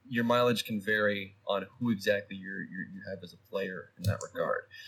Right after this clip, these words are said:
So I, that's, I think, where the skill checks can come in, is because then you can say, "Okay, you know, I have no idea how to talk my way into a city gates,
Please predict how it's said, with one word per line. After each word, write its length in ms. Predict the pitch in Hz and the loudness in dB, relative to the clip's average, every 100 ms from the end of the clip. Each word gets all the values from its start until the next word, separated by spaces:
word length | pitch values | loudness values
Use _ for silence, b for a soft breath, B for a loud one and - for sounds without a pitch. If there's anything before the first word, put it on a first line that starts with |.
| B | B
So 200 | - 113 | 4 8
I, 80 | 113 - | 8 6
that's, 320 | 113 127 135 135 | 4 4 6 4
I 60 | |
think, 260 | 127 120 - | 6 2 4
where 100 | 110 | 2
the 100 | 101 | 2
skill 280 | - 107 107 | 2 4 4
checks 320 | 101 90 - | 2 -2 -6
can 160 | 95 | -12
come 220 | - 98 135 | -6 2 4
in, 160 | 98 | 4
is 100 | 78 | 0
because 300 | - 98 92 | -10 -12 -6
then 100 | 104 | -6
you 80 | 104 | -8
can 140 | 98 | -10
say, 140 | 101 98 | 2 6
"Okay, 400 | 123 113 104 101 _ _ _ _ _ _ - | 6 6 2 2 _ _ _ _ _ _ -2
you 100 | 117 | 4
know, 300 | 110 107 - _ | 6 4 -2 _
I 500 | 117 135 147 156 151 - | 4 6 6 4 0 2
have 160 | 120 117 | 2 4
no 200 | 143 135 | 6 6
idea 320 | 113 110 104 | 6 4 6
how 100 | 104 | 4
to 80 | 101 | 2
talk 240 | 101 101 | 0 0
my 80 | 101 | -2
way 180 | 101 98 | -2 -4
into 200 | 95 95 | -6 -8
a 40 | |
city 220 | - 95 | -8 -8
gates, 460 | - 104 87 - | -2 -2 0 -6